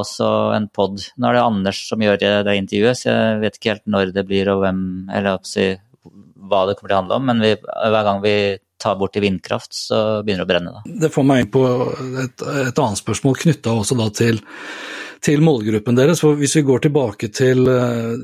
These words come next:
Speaker 2: poddundersøkelsen og poddrapporten og diverse andre rapporter når det kommer til hvem det er som typisk lytter, så er det jo fortsatt de yngre i, eh, storbyene, i de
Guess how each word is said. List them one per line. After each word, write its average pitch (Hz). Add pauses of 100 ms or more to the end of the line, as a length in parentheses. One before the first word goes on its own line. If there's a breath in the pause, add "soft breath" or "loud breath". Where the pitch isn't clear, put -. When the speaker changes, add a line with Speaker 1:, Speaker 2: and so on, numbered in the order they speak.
(320)
Speaker 2:
poddundersøkelsen 127
og -
poddrapporten 117
og 117
diverse 113
andre 110 (540)
rapporter 127
når 127
det -
kommer 110
til 123
hvem 107
det 117
er 110
som 131
typisk 131
lytter, 147
så 151 (100)
er 104
det 131
jo 160 (500 loud breath)
fortsatt 160 (140)
de 135 (160)
yngre 147 (180)
i, 135
eh, 123
storbyene, 107 (140)
i 117
de 117